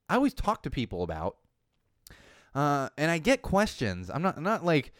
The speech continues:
people are emailing me through the website, but I get questions about people 'cause I'm a bag guy. I like a nice bag. I'm not walking around carrying a purse, you know. Not that there's any. If you wanna carry a purse, that's fine. M-, woman, man, boy, girl, whatever, that's fine.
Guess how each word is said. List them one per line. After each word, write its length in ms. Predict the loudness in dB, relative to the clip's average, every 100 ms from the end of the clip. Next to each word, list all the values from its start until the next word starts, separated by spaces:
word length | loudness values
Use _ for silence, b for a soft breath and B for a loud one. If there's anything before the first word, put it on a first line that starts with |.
| b b b
people 240 | -6 0
are 80 | 0
emailing 400 | 2 0 0 0
me 100 | -2
through 180 | -2 0
the 80 | 2
website, 500 | 2 2 0 -2 -4
but 100 | -6
I 40 |
get 160 | -6 -4
questions 760 | 0 0 0 -6 -6 -8 -12 _ _ _ _ _ _ _ -2
about 180 | 0
people 320 | 0 0 0 -2
'cause 200 | -4 0
I'm 160 | 0
a 40 | 0
bag 300 | 0 -2 -4
guy. 320 | -8 -8 -20 _ _ _ _ _ _ _ _ _ -6
I 80 | 0
like 160 | 0 0
a 40 |
nice 200 | -2 -2
bag. 420 | 0 0 -2 -6 _ -18
I'm 240 | -12 -6 -2
not 180 | 0 2
walking 280 | 2 2
around 260 | 0 0 -2
carrying 300 | -2 -2 -2
a 40 |
purse, 460 | -2 -2 -2 -6 -16
you 140 | -10 -6
know. 220 | -4 -4
Not 220 | -2 0
that 100 | 0
there's 160 | 2 2
any. 140 | 2
If 100 | 0
you 60 | -4
wanna 120 | -4
carry 220 | 0 0
a 40 | 2
purse, 300 | 2 2 0
that's 180 | -8 -4
fine. 360 | -2 -2 -4 -12
M-, 220 | -12 -6
woman, 300 | -4 -4 -2
man, 300 | -2 -2 -2
boy, 280 | -2 0 2
girl, 180 | 2 0
whatever, 480 | 2 0 0 -2 -6 b b b b
that's 160 | -10 0
fine. 360 | 0 0 -6